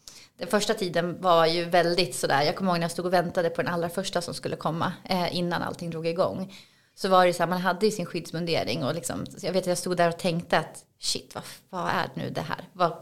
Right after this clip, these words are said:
vad, vad innebär det här för mig? Är det typ, man visste ju inte riktigt hur det smittade heller. Så man bara, gud, är det här som, liksom, kommer jag bara bli smittad av att vara inne i samma rum här nu?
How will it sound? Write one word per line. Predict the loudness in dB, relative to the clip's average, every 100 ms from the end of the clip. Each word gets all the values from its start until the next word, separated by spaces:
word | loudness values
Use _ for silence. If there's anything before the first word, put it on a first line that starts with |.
| -16 -12
vad, | -2 2 2 2
vad | 2
innebär | 4 2 2
det |
här | 0
för | -4 -4
mig? | -4 0
Är | 2
det | 2
typ, | -2 -6 -4
man | -2
visste | -2 0 2
ju |
inte | 2
riktigt | 0 -8 -12
hur | -16
det |
smittade | -14 -12 -12 -2 -2
heller. | -2 -4 -8
Så | -4 -2
man | 0
bara, | 0 0
gud, | -2 -2 0
är |
det | 0
här | 0
som, | 0 0 -2
liksom, | -6 -6 -6 -12 _ _ _ _ _ _
kommer | 2 6
jag | 10 10
bara | 8
bli | 4 2
smittad | -4 0 4
av | 6
att | 4
vara | 4 2
inne | 2
i | 0
samma | 0 2
rum | 2 2
här | 0 -2
nu? | -2 -4